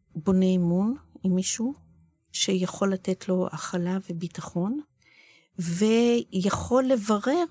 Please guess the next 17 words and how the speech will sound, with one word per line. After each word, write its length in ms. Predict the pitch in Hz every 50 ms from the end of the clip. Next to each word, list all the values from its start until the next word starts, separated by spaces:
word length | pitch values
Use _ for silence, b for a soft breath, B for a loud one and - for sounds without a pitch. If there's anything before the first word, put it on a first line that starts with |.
| 277 226 196
בסביבה 600 | 202 190 - - - 196 196 190 185 202 208 220
בטוחה, 720 | 202 196 220 - - 202 - - - - 175 165 170 170 196 226 - _ _ _ _ _ _ _ -
אה, 40 | 190 190 190 190 190 190 185 _
מה 240 | - 180 196 202 214
הוא 200 | 226 233 233 220 -
רוצה 260 | 208 202 - - 208 196
ומה 240 | 202 196 190 190 185
הוא 120 | 190 190
צריך. 680 | 185 - - - 185 202 220 208 165 - - - - _ _ _ _ _ _ _ _ _ _ _
גם 300 | 190 196 196 208 220 233
אם 200 | 226 214 202 190
הסביבה 480 | 170 170 175 - - 190 185 185 196 202
המיידית, 600 | 214 214 214 214 214 202 190 196 240 277 - 196
החברתית, 720 | 175 - - 175 - - - _ - 226 220 202 - -
הדתית, 520 | 160 147 - 156 - - 220 226 220 -
האחרת 440 | 170 165 - - 214 214 - 233 -
שלו, 500 | - - 190 185 175 175 180 190 202